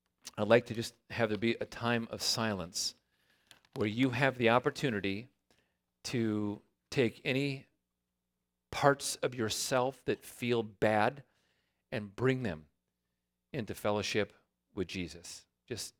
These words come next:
say, "Lord Jesus, here, here are my areas, that <laughs> the areas I struggle with, and I'm just, I'm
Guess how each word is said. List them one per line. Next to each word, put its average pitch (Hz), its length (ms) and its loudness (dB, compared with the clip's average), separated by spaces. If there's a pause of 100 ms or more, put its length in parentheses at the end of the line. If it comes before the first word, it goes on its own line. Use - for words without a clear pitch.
say, 117 120 -4
"Lord 113 200 2
Jesus, 113 480 -4 (840)
here, 139 520 4 (100)
here 156 260 4
are 151 120 2
my 143 260 2
areas, 117 680 0 (280)
that 110 220 -2
<laughs> - 80 -20
the 117 140 -4
areas 123 300 0
I 127 100 2
struggle 117 440 2
with, 101 200 -2 (840)
and 107 160 0
I'm 117 120 2
just, 117 220 0
I'm 104 160 -6